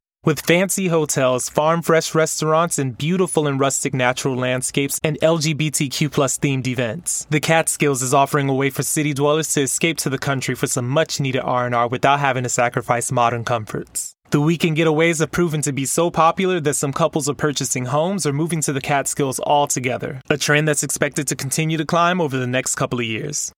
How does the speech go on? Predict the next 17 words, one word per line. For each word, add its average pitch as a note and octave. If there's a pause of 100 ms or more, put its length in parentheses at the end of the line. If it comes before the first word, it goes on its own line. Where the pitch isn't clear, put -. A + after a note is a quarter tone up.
(180)
I D#3+
actually F3
just C#3+
got D3+
back D#3+
from D#3+
the D3+
Catskills D#3+
not D#3
too E3+
long D3
ago, D3
and C#3+
I C#3
absolutely C3+
loved A#2+
it. -